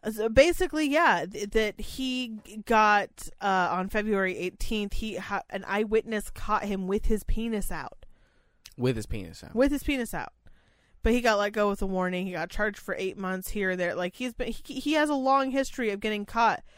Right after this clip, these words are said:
Speaker 1: just jerking off around animals.
Speaker 2: Why are, yeah, why, bro, why though?
Speaker 1: Like, what
Speaker 2: Why?
Speaker 1: the fuck? He has thirty-five crimes on his record.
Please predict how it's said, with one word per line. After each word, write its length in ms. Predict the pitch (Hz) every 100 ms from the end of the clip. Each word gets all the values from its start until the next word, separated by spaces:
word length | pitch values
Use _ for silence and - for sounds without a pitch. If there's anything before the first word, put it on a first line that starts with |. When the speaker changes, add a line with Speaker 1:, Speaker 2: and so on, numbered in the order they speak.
| _ -
Speaker 1:
just 260 | 233 202
jerking 460 | 175 220 247 254 226
off 240 | 226 226
around 340 | 190 185 185 190
animals. 640 | 208 175 113 - - - _ _ -
Speaker 2:
Why 300 | 127 117 151
are, 100 | 175
yeah, 300 | 120 117 92
why, 180 | 95 92
bro, 320 | - 120 110
why 240 | 107 110
though? 220 | 95 90 - _ _ _ _ _ _ -
Speaker 1:
Like, 240 | 220 196 214
what 140 | 220
Speaker 2:
Why? 40 |
Speaker 1:
the 80 | 226
fuck? 400 | - 233 165 - - - _ _ _ _ _ _ _ _ _ _ _ _ _ _ -
He 160 | 220
has 160 | 247 233
thirty-five 960 | 254 247 254 - - 190 185 214 233 -
crimes 460 | - 190 190 220
on 120 | 208
his 200 | 190 180
record. 440 | 170 160 - 240